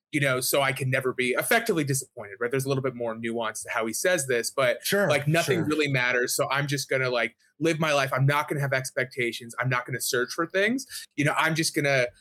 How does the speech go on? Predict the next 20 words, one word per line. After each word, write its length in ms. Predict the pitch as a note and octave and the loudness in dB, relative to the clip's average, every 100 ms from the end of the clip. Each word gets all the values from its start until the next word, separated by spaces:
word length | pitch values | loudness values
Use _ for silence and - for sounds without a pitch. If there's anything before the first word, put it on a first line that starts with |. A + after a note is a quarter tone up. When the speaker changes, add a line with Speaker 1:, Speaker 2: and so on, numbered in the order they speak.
| _ | _
Speaker 1:
kind 160 | - F3+ | 0 2
of 80 | D#3+ | 2
always 540 | C#3 D#3+ E3+ E3 C#3 | 4 4 4 2 2
make 240 | C#3 C3+ - | 2 2 -2
this, 180 | C#3 | -4
like, 180 | B2 A#2+ | -2 -2
go 160 | C#3+ C3+ | 2 2
with 140 | C3+ | 2
the 80 | C3+ | -2
flow 380 | - B2 A#2+ A#2 - | -6 0 0 -2 -4
fun, 340 | A2 D3 A3+ _ _ _ - | -2 -2 -4 _ _ _ -6
because 240 | C#3+ C3+ | -2 0
then 120 | C#3+ | 2
I 60 | C#3+ | 0
can't 380 | C#3 C#3+ C3+ C3+ | 0 0 0 0
get 180 | C3+ C3 | -2 -2
disappointed 640 | B2+ - - A#2+ C3 A#2+ | -6 -8 -8 -4 -2 -4
or 140 | G#2 - | -6 -4
hurt," 320 | A2+ F#3 - _ _ _ - | 0 0 -2 _ _ _ 0
right? 380 | C3 E3+ A#3 | 2 4 2